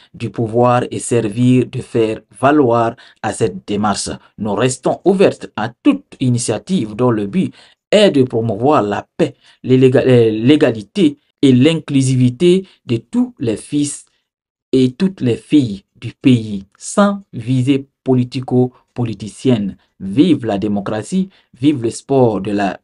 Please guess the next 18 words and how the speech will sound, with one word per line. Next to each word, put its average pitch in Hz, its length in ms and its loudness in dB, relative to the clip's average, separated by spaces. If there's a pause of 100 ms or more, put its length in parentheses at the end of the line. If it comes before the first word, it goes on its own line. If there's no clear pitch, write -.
jeunesse 120 760 -2
consciente 113 560 -6 (120)
de 104 100 -8
l'A 107 180 -4
B, 190 260 4 (260)
vive 147 440 0 (300)
la 104 260 -4
paix - 340 0
et 113 140 -8
l'unité 117 480 -2
des 101 120 -4
fils - 380 -10
et 104 140 -8
filles 104 300 -8
de - 100 -8
Guinée. 139 440 0 (240)
Que 151 100 4
Dieu 135 480 0